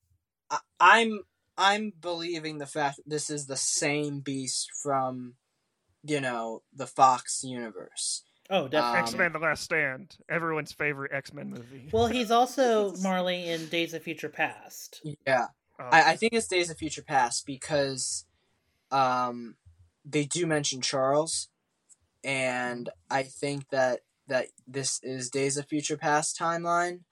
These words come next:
Speaker 1: Um, 'cause, I mean, honestly, <laughs> the, there have been so many changes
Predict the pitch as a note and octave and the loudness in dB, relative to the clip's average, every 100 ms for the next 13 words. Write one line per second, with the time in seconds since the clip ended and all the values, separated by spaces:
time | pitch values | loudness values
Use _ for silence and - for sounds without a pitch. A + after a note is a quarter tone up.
0 | _ _ _ _ _ _ _ C3 C3+ B2 | _ _ _ _ _ _ _ 0 2 2
1 | A#2+ A#2 A2+ - _ _ _ - F#3+ G3 | 0 -2 -10 -16 _ _ _ 0 2 2
2 | F#3+ - F3+ G3 G3+ - F#3+ F#3 F#3 _ | 0 4 8 8 6 4 4 2 -2 _
3 | _ _ _ _ _ - - - D#3 - | _ _ _ _ _ -8 -6 -6 -10 -18
4 | - - - D3+ F3 - _ D#3 G3+ A3+ | -20 -20 -18 -2 0 0 _ 6 8 10
5 | A3 G3+ F3+ - F#3 F#3 E3+ - - F3 | 6 -2 -4 -4 -2 -4 -6 -6 -6 -6
6 | E3+ F3 F3 E3 | -6 -2 -2 -2